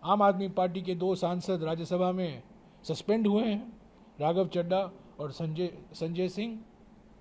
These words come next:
क्योंकि वो नारे लगा रहे थे, वो protest कर रहे थे और उनको suspend किया गया।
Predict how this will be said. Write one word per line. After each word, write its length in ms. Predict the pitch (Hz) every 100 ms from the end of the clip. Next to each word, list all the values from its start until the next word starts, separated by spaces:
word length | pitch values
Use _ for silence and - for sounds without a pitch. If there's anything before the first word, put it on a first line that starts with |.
| - - - -
क्योंकि 260 | 196 208 262
वो 460 | 240 247 294 - - - -
नारे 200 | 247 392
लगा 260 | 330 247 202
रहे 220 | 175 139
थे, 160 | - 113 - - - - - - - - - - - - - -
वो 60 |
protest 420 | 226 247 240 339 -
कर 160 | 247
रहे 200 | 190 165
थे 220 | 147 120 107 - - - - - - - - - - - - - - - - - - - - - - - - -
और 140 | 196
उनको 240 | 220 233 240
suspend 420 | 233 208 233 208
किया 180 | 185 160
गया। 220 | 131 131